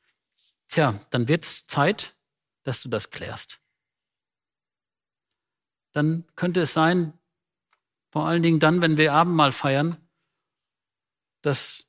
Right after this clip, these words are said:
du merkst, ich sollte, glaub ich, mal zu meinen Eltern hingehen und mich entschuldigen. Vielleicht wird dir was klar, dann mach das.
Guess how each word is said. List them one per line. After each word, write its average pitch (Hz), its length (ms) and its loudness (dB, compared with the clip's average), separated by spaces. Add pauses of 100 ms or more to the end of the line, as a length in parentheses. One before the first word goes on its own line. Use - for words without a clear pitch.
(160)
du 139 200 -2
merkst, 139 440 -2
ich - 380 -8
sollte, 139 320 -2
glaub 127 200 2
ich, 117 100 -4
mal 120 160 -2
zu - 140 -6
meinen 117 160 0
Eltern 120 500 -4 (380)
hingehen 120 400 -2
und 113 100 -6
mich 110 160 -4
entschuldigen. 92 520 -8 (1160)
Vielleicht 143 280 -2
wird 156 100 0
dir 151 140 0
was 131 180 0
klar, 160 460 -2 (100)
dann 151 140 -4
mach 170 160 -4
das. - 300 -6